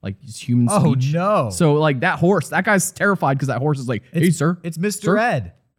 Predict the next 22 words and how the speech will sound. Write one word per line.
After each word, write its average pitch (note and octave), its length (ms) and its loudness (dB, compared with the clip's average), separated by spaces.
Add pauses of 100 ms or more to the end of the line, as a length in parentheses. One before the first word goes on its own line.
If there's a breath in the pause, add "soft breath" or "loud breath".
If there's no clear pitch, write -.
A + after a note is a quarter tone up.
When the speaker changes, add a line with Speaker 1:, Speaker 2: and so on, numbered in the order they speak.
Speaker 1:
Exactly. B2 540 -2
Speaker 2:
It's B2+ 200 -6
a A2+ 60 -14
demon C#3+ 580 -2
glowing D3 380 -2
Mister C#3+ 380 -6
Ed. B2 280 -4 (180)
Speaker 1:
Uh, B2+ 380 2
but A#2+ 180 -6
the B2+ 80 -2
scary A3+ 380 -2
thing C#3 220 0
is A#2+ 120 0
that A2 180 -4
they're, G#2+ 220 -10
they're G#2+ 160 -6
known G#2 280 -2
to, G#2 120 -8
like, F2 220 -8 (420)
be, G2+ 120 -8
like, F2+ 180 -10
tricksters. F3 760 -12